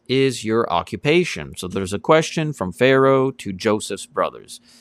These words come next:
So, uh, "What do you do for a living?" <laughs> Right? So they said to Pharaoh,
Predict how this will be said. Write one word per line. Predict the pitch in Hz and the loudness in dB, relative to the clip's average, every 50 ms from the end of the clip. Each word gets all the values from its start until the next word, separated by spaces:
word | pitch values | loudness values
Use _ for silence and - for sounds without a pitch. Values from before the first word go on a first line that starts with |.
| _ _ _ | _ _ _
So, | - - 127 127 131 127 127 | 0 2 2 4 4 4 4
uh, | 127 123 123 123 123 123 123 | 6 6 6 6 6 6 4
"What | 147 208 | 4 4
do | 214 | 4
you | 190 | 6
do | 180 202 185 | 6 6 6
for | 135 139 | 6 4
a | 123 113 | 4 4
living?" | 117 107 90 82 82 90 92 - - | 4 2 0 -4 -10 -14 -8 -4 -4
<laughs> | 143 117 - | -4 -2 -4
Right? | 117 107 101 139 147 170 - _ _ - - - - - _ | -4 -2 -2 0 0 -2 -4 _ _ -20 -20 -20 -20 -20 _
So | - - - 127 120 | -6 0 2 2 4
they | 107 117 139 185 | 4 4 4 4
said | 202 - - 90 78 - | 2 0 -2 -2 -2 -4
to | - | -12
Pharaoh, | 82 - - 85 76 73 73 78 92 131 175 202 190 | -12 -8 -6 -6 -6 -4 -2 0 0 0 0 -2 -4